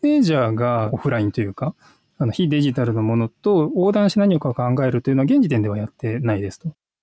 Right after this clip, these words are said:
ていうのも、例えば法人で言うと研修と、あの、グロービス学び放題を組み合わせて人事育成に利用いただくっていうケースはめちゃめちゃあるんですけど、その場合に関しては我々カスタマーサクセスがいるので、で、そのメンバーがその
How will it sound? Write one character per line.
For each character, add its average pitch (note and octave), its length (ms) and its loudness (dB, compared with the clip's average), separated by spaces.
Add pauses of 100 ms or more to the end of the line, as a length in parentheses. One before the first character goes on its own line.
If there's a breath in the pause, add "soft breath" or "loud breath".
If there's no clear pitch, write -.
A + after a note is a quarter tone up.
(100)
て - 40 2
い C4+ 40 4
う - 20 4
の A3+ 100 4
も、 B2+ 320 2 (100)
例 F3 140 0
え D4 60 4
ば G#3+ 80 2
法 G#3 200 0
人 A3 220 4
で G#3+ 120 2
言 G#3 80 2
う - 20 -4
と G3 120 0
研 F#3+ 240 4
修 G3 420 -4
と、 C#4 360 0 (220)
あ D#3 80 2
の、 B2 80 2
グ A#2+ 80 0
ロ - 20 0
ー B2 40 0
ビ - 40 -2
ス - 80 -4
学 B2 220 2
び A#2+ 80 -2
放 B2 180 0
題 G#2+ 220 -2
を G#2 80 -8
組 C3 240 0
み C#3+ 40 2
合 C#3+ 60 2
わ C#3+ 100 0
せ C#3 140 -4
て - 300 -2
人 B2 160 2
事 A2+ 100 0
育 A2 140 -4
成 A2 180 -4
に G#2+ 180 -6 (260)
利 D3 80 0
用 A#2 40 2
い A2 60 0
た B2+ 80 -2
だ A#2+ 80 -2
く F3 80 0
っ - 20 -2
て - 140 -4
い - 20 -2
う - 0 -
ケ - 80 0
ー - 20 2
ス - 40 -2
は B2+ 60 -2
め A2+ 100 0
ち B2+ 80 -2
ゃ - 20 0
め B2+ 100 2
ち - 80 -2
ゃ B2+ 160 -2
あ - 80 -4
る A#2+ 120 -2
ん G#2 40 -4
で G#2 80 -8
す - 80 -20
け C#3+ 120 -10
ど、 C#3+ 160 0
そ - 80 -2
の A#3+ 120 4
場 B3+ 120 2
合 C4 80 2
に B3+ 160 4
関 A#3+ 200 2
し - 40 -4
て - 100 -8
は C3 80 2
我 B2 100 2
々 D#3 160 2
カ C#3+ 120 -6
ス - 80 -10
タ G#3+ 80 2
マ A#3 100 4
ー - 20 2
サ B3+ 120 -4
ク - 80 -10
セ C3 100 0
ス A#2 140 -4
が A2+ 200 -6 (100)
い - 40 -4
る A#2+ 80 -2
の G#2+ 180 -6
で、 A2 320 -4 (560)
で、 E3+ 80 0
そ A#3+ 120 0
の C4 80 4
メ D4 100 4
ン D4 160 4
バ A3 220 0
ー A3+ 40 0
が B3 280 2
そ - 80 0
の C3+ 100 2